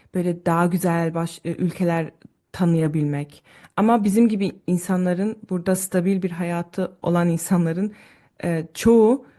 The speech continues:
korkular yüzünden gitmeyi düşünde zorunda bırakı-, düşünmek zorunda bırakılıyor. Em, yani anlattıklarımın hepsi Almanya'da gerçekten yaşadığımız olaylardan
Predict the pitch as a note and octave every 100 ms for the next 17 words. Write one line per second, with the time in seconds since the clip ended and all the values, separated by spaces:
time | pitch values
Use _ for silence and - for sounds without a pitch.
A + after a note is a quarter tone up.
0 | _ - G3+ F3+ F#3 G3 G3 F#3 - D#3
1 | D#3+ D3+ D3 D3 D#3 - D3+ D3 C#3+ -
2 | - E3 - - D#3 D3 D3+ D3+ D3+ D3
3 | D3 D3+ D3+ D3 - - F3 - E3 D#3+
4 | D#3+ D3 D3 C#3+ D3 D3 - D#3+ G3 A#3+
5 | _ - - _ _ _ F3+ E3+ D#3+ D#3+
6 | - _ F#3+ F#3 F#3 F#3+ F#3+ G3 G#3 G#3+
7 | A3 A#3 A3+ - G#3 A3+ A3+ _ _ _
8 | - F#3 F#3+ G#3 G#3 F#3+ G3 F#3+ F#3 G3
9 | G3 F#3+ F#3+ F3+ - F3+ F#3 F#3+ F3+ -
10 | E3 E3 D#3+ E3 D#3+ D#3+ D#3 D#3 D#3+